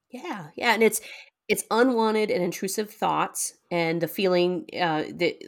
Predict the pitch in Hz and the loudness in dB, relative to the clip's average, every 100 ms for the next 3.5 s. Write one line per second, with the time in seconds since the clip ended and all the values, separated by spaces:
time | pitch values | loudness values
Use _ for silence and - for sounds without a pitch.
0 | - 156 - 196 175 160 160 170 165 156 | -8 -8 -2 0 0 0 -2 0 0 0
1 | 151 - 170 156 156 147 - 156 143 156 | -2 0 0 2 0 -2 -6 -4 -4 -4
2 | - 160 160 156 147 143 - 147 147 165 | -4 -6 -6 -8 -10 -10 -8 -8 -8 -12
3 | 156 147 143 143 | -10 -8 -6 -6